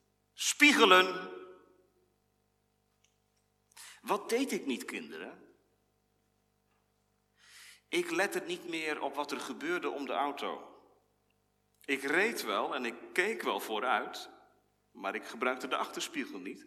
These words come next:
de achteruitkijkspiegel niet en de, de, de buitenspiegels niet. En dat is nou zo essentieel volgens de rijinstructeur. Want wil je veilig kunnen rijden en ook deel kunnen nemen aan het verkeer, dan moet je die spiegels gebruiken.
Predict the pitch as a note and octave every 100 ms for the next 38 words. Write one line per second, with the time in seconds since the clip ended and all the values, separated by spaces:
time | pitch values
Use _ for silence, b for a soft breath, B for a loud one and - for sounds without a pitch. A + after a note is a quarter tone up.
0 | - - - C#3+ E3+ D#3 - B2 F#2+ F2
1 | A2 - A#2+ A#2 - B B B - A2
2 | G#2 G2+ G#2 D#3 A#3+ F#3+ - D#3 A#2 G#2
3 | F2 E2 - - - B B B B D#3+
4 | D3+ F3+ F3+ F3+ F#3 F3 G#3 G#3+ A3+ A#3
5 | - G3 - - A3 A3+ G#3+ D3 - -
6 | - - - - - D#3 D#3 - D3+ D3+
7 | C#3 B2+ A#2+ A#2+ G2+ G#2+ D2+ - - _
8 | _ _ _ _ _ _ _ _ _ _
9 | A#2 B2 F3+ F3 C#3+ G3 A3+ C4 A3+ -
10 | G3 F3 D3+ D3 C3+ G#2+ G#2+ D#3+ D3+ -
11 | - b b b b _ _ _ _ _
12 | _ _ _ - C3 C#3+ - E3 A3 -
13 | E3 C3 A#2+ G2 G#2+ A2 G2+ B2 G#2+ A2
14 | D3+ E3+ F3 D3+ C#3+ - - C4+ A3+ -
15 | - C3 F#2 C#2 -